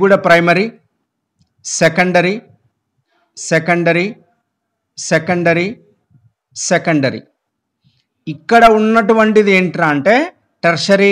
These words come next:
కార్బన్. టెర్షరీ కార్బన్. సేమ్, tertiary is more stable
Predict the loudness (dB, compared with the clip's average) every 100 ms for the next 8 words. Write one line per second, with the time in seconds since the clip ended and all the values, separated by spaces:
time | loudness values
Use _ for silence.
0 | 2 2 2 0 0 0 0 -2 -4 -10
1 | -18 _ _ _ _ _ _ _ _ _
2 | _ _ _ _ _ _ _ -2 0 0
3 | 2 0 -2 _ _ -2 -2 0 -2 -2
4 | -4 -12 _ _ _ _ _ -6 4 6
5 | 6 2 -4 -14 _ _ 0 2 2 2
6 | 2 0 0 2 2 0 -2 0 0 0
7 | 0 0 0